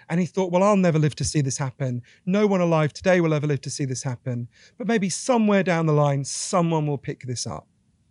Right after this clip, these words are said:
The idea he wrote the first book about was gay marriage, an amazing book called Virtually Normal. When I get pessimistic, I try to imagine going back in time to Provincetown in, in, in two thousand and four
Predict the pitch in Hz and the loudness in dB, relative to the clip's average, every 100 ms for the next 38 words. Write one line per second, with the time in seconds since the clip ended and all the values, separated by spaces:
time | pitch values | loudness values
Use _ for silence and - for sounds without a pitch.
0 | _ - - 185 160 240 233 214 175 170 | _ -8 -2 -2 0 0 0 0 0 0
1 | - - 156 - 151 - 180 226 - _ | -2 -2 -2 -4 -10 -8 -6 -6 -8 _
2 | _ _ _ 165 - 156 147 127 117 113 | _ _ _ -6 -2 0 0 -2 -4 -10
3 | - 160 156 151 127 143 - 123 135 - | -6 -2 0 -2 -4 -6 -8 -6 -6 -6
4 | 139 131 127 120 - - _ _ _ _ | -6 -6 -6 -8 -12 -18 _ _ _ _
5 | 190 214 294 - - 226 - 165 151 190 | -6 -4 -6 -8 -4 -4 -2 -6 -2 -2
6 | 170 190 185 190 170 160 147 175 - 165 | -2 -2 -2 -4 -4 -4 -4 -6 -6 -8
7 | - 147 135 127 127 - - 143 139 - | -4 -4 -4 -6 -10 -10 -4 0 0 -2
8 | 143 127 131 131 _ _ _ _ 151 139 | -4 -4 -6 -8 _ _ _ _ -6 -6
9 | 143 - 135 135 - 160 151 139 139 123 | -6 -8 -8 -8 -10 -10 -6 -6 -6 -10
10 | - 120 110 | -10 -10 -12